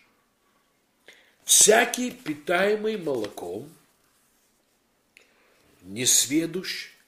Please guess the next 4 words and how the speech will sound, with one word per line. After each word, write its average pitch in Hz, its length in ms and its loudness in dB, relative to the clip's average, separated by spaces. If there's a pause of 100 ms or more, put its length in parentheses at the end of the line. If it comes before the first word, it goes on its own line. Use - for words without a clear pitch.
(140)
в - 80 -8
слове 123 440 -4
праведности». - 1080 -12 (2250)
Или, 104 720 -2